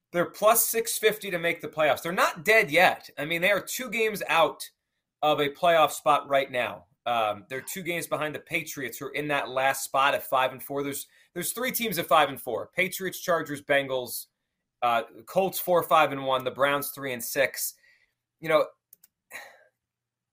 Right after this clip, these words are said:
it's a, it's an interesting number. Can they? And then we've talked about this on the show that, you know, last couple months. Can they make the playoffs when he comes back? Their next two games, though, Aaron, before he gets back,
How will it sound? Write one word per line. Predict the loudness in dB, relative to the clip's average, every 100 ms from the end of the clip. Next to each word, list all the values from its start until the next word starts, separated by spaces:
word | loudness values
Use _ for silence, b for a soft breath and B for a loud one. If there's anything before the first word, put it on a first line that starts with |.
| _
it's | -4 -2
a, | -4 -4
it's | -2
an | 0
interesting | 0 0 -4 0
number. | 0 0 -2
Can | -4
they? | -4 -2
And | -2
then | -2
we've | -2 4
talked | 4 4
about | -2
this | -4
on | -6
the | -6
show | -2 -2
that, | -2 -6
you |
know, | -2
last | 0 0
couple | -2 -4 -6 -12 _
months. | -4 -4 -6
Can | -10 -6
they | 0
make | 2 2
the | 2
playoffs | 2 2
when | 0
he |
comes | -4 -4 0
back? | 4 4 0 b b b _
Their | 6
next | 8 6 2
two | 2
games, | 4 4
though, | 4 6
Aaron, | 6 4
before | -2 -4 -2
he | 0
gets | 0 -2
back, | 2 2 2 -2